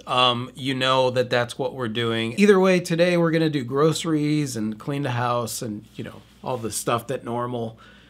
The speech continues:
people should be doing instead of completely obsessing over a book. So yeah, so wish us luck with that. We haven't been outside for a while, so I'm not even sure I know how to operate,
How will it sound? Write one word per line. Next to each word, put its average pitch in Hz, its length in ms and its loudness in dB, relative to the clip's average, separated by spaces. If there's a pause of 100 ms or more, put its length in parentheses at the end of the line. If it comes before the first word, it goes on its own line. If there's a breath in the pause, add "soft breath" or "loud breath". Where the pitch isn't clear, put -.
(160 loud breath)
people 120 300 -4
should 147 320 0
be 120 120 -2
doing 117 360 0
instead 117 360 -4
of 107 160 -8
completely 123 680 -4
obsessing 113 580 -6
over 113 240 -4
a 110 60 -2
book. 107 340 -6 (140)
So - 100 -2
yeah, 170 240 6
so 139 320 2
wish 151 240 2
us 165 160 0
luck 156 220 4
with 127 100 0
that. 101 240 -2
We 127 120 -2
haven't 127 200 0
been 139 100 2
outside 135 460 2
for 123 160 -6
a 107 80 -2
while, 104 260 -2
so 107 200 -6
I'm 117 100 -4
not 120 220 -4
even 120 240 -6
sure 123 260 0
I 110 80 -2
know 120 200 0
how 120 140 -2
to 113 140 -2
operate, 120 640 0